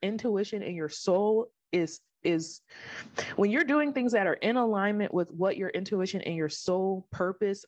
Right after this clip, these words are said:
are, those things become so easy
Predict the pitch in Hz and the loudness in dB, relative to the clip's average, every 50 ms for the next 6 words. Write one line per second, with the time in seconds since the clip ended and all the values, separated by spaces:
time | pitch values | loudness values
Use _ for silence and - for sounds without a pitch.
0 | - - 175 190 196 220 240 247 240 _ _ _ _ - - - - _ _ _ | -4 -2 -2 0 -2 -2 -4 -6 -8 _ _ _ _ -20 -20 -20 -20 _ _ _
1 | - - - 175 - - - 190 190 240 285 285 - - 269 262 254 247 240 214 | -10 -4 -4 -4 -2 0 0 2 2 2 2 0 -2 -4 -4 -2 -2 -2 -4 -4
2 | - - 202 202 190 - - 202 180 170 - - - - - 220 202 214 226 220 | -4 -4 -4 -4 -2 0 0 0 -2 -2 -6 -10 -10 -4 0 2 2 4 2 2
3 | - - _ _ - 208 220 220 214 185 165 170 151 143 139 131 127 - | 0 -4 _ _ -6 -4 -2 -2 -2 -2 -4 -4 -4 -4 -4 -6 -8 -12